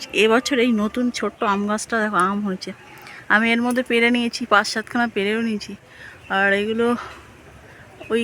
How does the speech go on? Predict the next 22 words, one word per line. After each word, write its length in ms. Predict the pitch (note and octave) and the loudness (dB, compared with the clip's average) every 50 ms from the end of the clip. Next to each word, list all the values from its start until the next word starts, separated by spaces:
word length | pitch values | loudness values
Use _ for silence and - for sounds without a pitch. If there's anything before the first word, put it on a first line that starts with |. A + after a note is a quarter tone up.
| A3 | 4
গাছের, 260 | A3+ A3+ A#3 - B3+ A3 A3 | 4 4 4 4 0 -2 -2
এই 60 | A3+ G#3 G#3 | 0 0 0
বড় 140 | G3+ G3+ G#3 G#3+ | 0 0 0 0
গাছের 220 | A3 A3+ A3+ B3 - - | -2 -4 -6 -10 -12 -12
তুলনায় 300 | A#3 A#3 A#3 A#3 A3+ A3 | -8 -6 -6 -6 -4 -4
এই 60 | A3 G#3+ G3+ G3 | -4 -4 -4 -4
আমগুলো 240 | G3+ G#3 G#3+ G#3+ G#3+ G#3 | -6 -6 -8 -8 -8 -10
একটু 160 | - - G#3+ G3 F#3+ | -10 -12 -10 -8 -6
বড় 160 | F3+ E3+ F3 G3 G#3 | -6 -6 -6 -6 -8
হয়েছে। 280 | F#3 F3 - - - G3+ G3 - - - - - - - - - - - - - - - - - - - - - - - - - | -8 -10 -12 -14 -16 -16 -16 -16 -18 -20 -20 -20 -20 -20 -20 -20 -20 -20 -20 -20 -20 -20 -20 -20 -20 -20 -20 -20 -20 -18 -14 -10
এগুলো 160 | G3+ G#3+ A3 A3 A3 | -6 -4 -2 -2 -2
এখনও 180 | A3 A#3 A#3 - - | -2 -4 -8 -8 -6
খেয়ে 200 | - A3+ G#3+ A3 A3 A3 | -2 0 0 4 4 4
দেখা 200 | G#3 G#3+ - A#3+ A3+ | 4 4 2 0 0
হয়নি, 180 | A3 A3+ A#3 A3+ - | 0 0 -2 -4 -2
সব 120 | A#3 G#3+ G#3+ G#3 | -2 0 0 0
আমগুলোই 300 | G#3 G#3 G#3 G#3+ A3 A3+ A3 - | 0 -2 -2 -2 -4 -4 -2 -2
পেরে 180 | A3 G#3+ G#3+ G#3 G#3 | -2 -2 0 -2 -2
রেখে 200 | G3+ G3+ - A3+ G#3+ | -4 -4 -6 -6 -4
দিয়েছি 220 | A3+ A3+ A3 - A#3+ A3+ | -4 -6 -6 -6 -6 -6
ঝুড়িতে, 340 | G#3+ G3+ G3 G#3 G#3+ - A#3+ C#4+ D4 - - - - - - - - - - - - - - - - | -4 -4 -4 -4 -4 -4 -4 -6 -6 -8 -18 -20 -20 -20 -20 -20 -20 -20 -20 -20 -20 -20 -14 -8 -2
পারলে 380 | G3 G3 G3 G3+ G#3 A3 B3 | 0 0 0 0 0 0 0